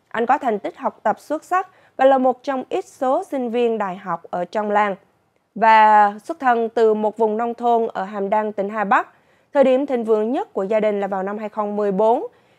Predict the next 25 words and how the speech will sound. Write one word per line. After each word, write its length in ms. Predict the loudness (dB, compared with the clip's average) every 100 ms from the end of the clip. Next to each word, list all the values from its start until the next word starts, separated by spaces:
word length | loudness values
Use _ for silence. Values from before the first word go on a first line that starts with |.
| -4
khi 120 | 0
có 160 | 0
tin 220 | 0 -2 -2
anh 260 | -4 -2
nhận 220 | -2 0
được 140 | -2 -2
cơ 140 | -4
hội 260 | -2 -2 0
làm 240 | -2 -4
việc 260 | -4 -6 -4
tại 120 | -6
nước 220 | -4 -4
ngoài. 260 | -2 -2 -2 _ _ _ -8
Anh 180 | 0
là 100 | 2
đứa 140 | 2 0
trẻ 240 | 0 -4
đầu 300 | 2 4 4
tiên 400 | 2 -2 -2 -2
ở 120 | -6
trong 200 | -8 -6
làng 240 | -4 -4 -4
ra 240 | -4 -4
nước 220 | -4 -6
ngoài, 240 | -4 -2